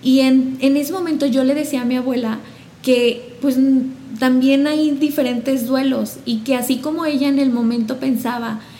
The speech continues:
que había sido un castigo y que incluso le costaba, eh, a ella al revés que tú, o sea, ella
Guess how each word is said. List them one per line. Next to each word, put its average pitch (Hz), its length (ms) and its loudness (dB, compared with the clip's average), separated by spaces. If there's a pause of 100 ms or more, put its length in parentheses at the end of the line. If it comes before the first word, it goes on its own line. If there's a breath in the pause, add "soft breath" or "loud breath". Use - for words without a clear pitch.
(200 loud breath)
que 240 160 2
había 240 300 0
sido 311 260 2
un 320 80 -6
castigo 240 720 -4 (460 loud breath)
y 254 160 2
que 254 80 -2
incluso 240 580 0
le 254 240 0
costaba, 247 760 -2 (260)
eh, 226 420 0
a 220 80 2
ella 247 220 2
al 294 60 0
revés 247 340 -2
que 240 140 -4
tú, 226 360 0
o 226 80 -4
sea, 240 140 0
ella 269 280 2